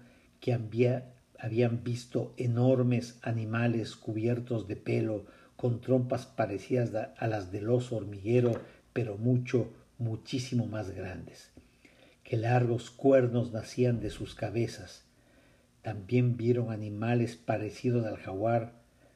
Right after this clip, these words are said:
pero más grandes y con unos colmillos que salían de sus fauces amenazantes y mortales. Nada parecido se había visto. Pasado el tiempo, se hizo presente en la aldea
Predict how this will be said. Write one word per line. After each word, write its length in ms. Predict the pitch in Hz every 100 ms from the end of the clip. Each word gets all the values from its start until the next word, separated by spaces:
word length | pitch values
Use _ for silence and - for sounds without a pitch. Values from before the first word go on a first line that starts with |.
| _ -
pero 180 | 107
más 300 | 101 117 107
grandes 540 | 101 113 120 117 110 -
y 100 | 156
con 200 | 123 110
unos 260 | 113 117 -
colmillos 680 | - 107 101 113 113 120 -
que 120 | 127
salían 400 | 110 101 117 107
de 120 | 98
sus 240 | - -
fauces 600 | - 110 113 - 117 - - - _ _
amenazantes 960 | - 120 117 101 - 113 107 95 107 - -
y 80 |
mortales. 880 | 120 98 95 - - - - - - _ _ _ _ _ _ _ -
Nada 460 | 120 123 117 113 -
parecido 640 | 107 98 - 110 101 123
se 200 | - -
había 240 | 101 98 92
visto. 400 | 87 - - - _ _ _ _ - - - _ _ -
Pasado 380 | 123 - 185 185
el 160 | 131
tiempo, 400 | 156 170 170 151
se 160 | 127 131
hizo 220 | 143 131
presente 440 | 120 117 139 131
en 80 | 135
la 80 | 117
aldea 640 | 104 101 123 123 120 123